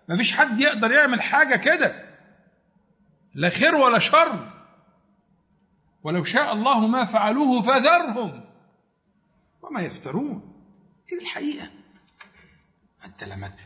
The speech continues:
ترد إلى هذه الحقيقة وترى ال-، ال-، ال-، ال-، الكون كله مدبرا، كل يوم هو في شأن.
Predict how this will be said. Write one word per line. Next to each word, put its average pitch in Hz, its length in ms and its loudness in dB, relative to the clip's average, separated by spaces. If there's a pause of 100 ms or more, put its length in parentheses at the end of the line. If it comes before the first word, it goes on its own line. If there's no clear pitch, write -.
(100)
ترد 247 360 -2
إلى 202 140 -4
هذه 233 260 0
الحقيقة 160 720 -10 (880)
وترى 254 360 0
ال-، 170 320 -6
ال-، 123 180 -14 (300)
ال-، 147 200 -12
ال-، 147 180 -12
الكون 220 400 -2
كله 185 560 -6
مدبرا، 190 1120 -2
كل 180 240 -4
يوم 208 360 -2
هو 196 240 -2
في 180 180 -6
شأن. 226 300 -4